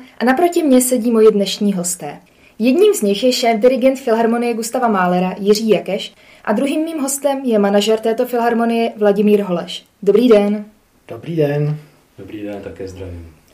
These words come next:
Speaker 1: Jak byste do začátku představili činnost Filharmonie? Co tak jako dělá?
Speaker 3: Je to profesionální hudební těleso, jediné v kraji, které příští rok oslaví dvacet let, eh,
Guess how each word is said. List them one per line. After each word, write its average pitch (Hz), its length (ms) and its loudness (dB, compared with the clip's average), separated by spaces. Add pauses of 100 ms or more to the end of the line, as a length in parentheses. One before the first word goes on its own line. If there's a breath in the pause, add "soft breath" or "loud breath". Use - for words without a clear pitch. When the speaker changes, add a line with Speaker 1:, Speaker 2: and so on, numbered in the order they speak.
(420 soft breath)
Speaker 1:
Jak 196 160 2
byste 269 320 -2
do 294 80 0
začátku 285 400 -2
představili 226 540 0
činnost 180 300 -6
Filharmonie? 180 600 -4 (160)
Co - 120 -10
tak 214 260 -14
jako 226 200 -8
dělá? 185 360 -6 (840 soft breath)
Speaker 3:
Je 156 140 -2
to 170 400 2 (220)
profesionální 160 760 0
hudební 139 420 -4
těleso, 143 840 -2
jediné 101 420 -8
v - 80 -14
kraji, 107 540 -2
které 110 720 -2
příští 117 340 -10
rok 117 160 -4
oslaví 107 460 -6
dvacet 98 440 -6
let, 92 500 -6
eh, 120 40 -14